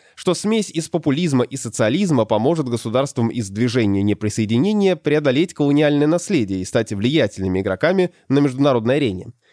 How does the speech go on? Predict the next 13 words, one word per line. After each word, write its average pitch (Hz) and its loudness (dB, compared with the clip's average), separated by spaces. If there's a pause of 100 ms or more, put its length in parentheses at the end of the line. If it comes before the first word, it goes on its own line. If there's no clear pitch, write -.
(140)
Идеологическое 175 0
разделение 127 2
на 117 0
«три 117 -2
мира» 131 0
приглянулось 131 0
и 196 -4
экономистам, 190 -2
которые 110 -2
интерпретировали 120 -2
эту 104 -2
концепцию 123 -2
по-своему. 110 -2